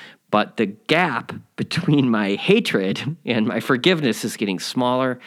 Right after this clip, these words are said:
and smaller and smaller. The interval between the, my judgment and my finger pointing and my cursing at these things I don't agree with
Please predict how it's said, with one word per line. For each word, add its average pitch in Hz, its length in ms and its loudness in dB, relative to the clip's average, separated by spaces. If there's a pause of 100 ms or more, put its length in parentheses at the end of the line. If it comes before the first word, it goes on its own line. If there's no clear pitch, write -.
(200)
and 110 100 -8
smaller 95 500 -2
and 95 80 -8
smaller. 87 440 -2 (800)
The 101 180 -2
interval 117 640 2 (840)
between 110 760 2 (1040)
the, 107 640 4 (120)
my 107 240 4
judgment 151 680 2
and 110 160 4
my 92 140 0
finger 185 420 2
pointing 180 540 2
and 101 240 0
my 87 140 -4
cursing 190 680 4
at 107 200 0
these - 200 -6
things 214 320 4
I 127 140 2
don't 101 200 0
agree 214 340 2
with 247 420 2